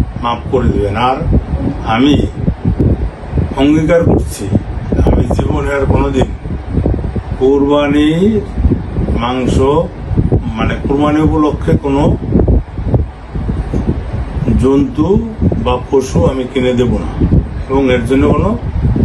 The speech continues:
ফি-, ফিনান্সিয়াল সাহায্যও করব না কাউকে।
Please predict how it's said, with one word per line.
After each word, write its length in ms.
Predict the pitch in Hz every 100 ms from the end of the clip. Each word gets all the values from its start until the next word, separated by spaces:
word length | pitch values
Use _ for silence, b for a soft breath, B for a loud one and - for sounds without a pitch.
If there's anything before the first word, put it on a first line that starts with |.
| - - - -
ফি-, 240 | - - - -
ফিনান্সিয়াল 720 | 139 156 165 151 165 165 208 - - - - - - - - - -
সাহায্যও 480 | 127 127 123 156
করব 300 | 156 131 -
না 60 | - 98
কাউকে। 220 | 92 -